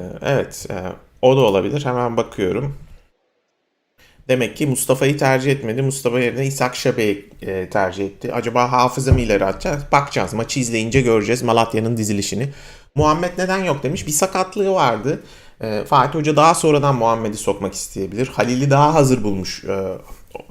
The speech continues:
görmüş olabilir ama bitiricilik yönden ben sanki acaba Mustafa Muhammed başlamalı mıydı diye düşünüyorum.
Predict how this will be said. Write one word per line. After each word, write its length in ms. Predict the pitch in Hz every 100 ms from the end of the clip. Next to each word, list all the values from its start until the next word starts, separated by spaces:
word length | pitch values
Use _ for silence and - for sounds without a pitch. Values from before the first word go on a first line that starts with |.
| - - -
görmüş 400 | 117 107 104 -
olabilir 320 | 92 98 117
ama 240 | 196 160 110
bitiricilik 560 | - 156 151 196 -
yönden 320 | 165 156 185
ben 140 | 180 175
sanki 340 | - 160 147
acaba 360 | 156 147 135 139 - - - -
Mustafa 420 | 123 - 165 165
Muhammed 400 | 160 156 165 -
başlamalı 520 | 143 143 156 151 156
mıydı 320 | 156 139 107
diye 200 | 135 143
düşünüyorum. 580 | 131 - 139 95 90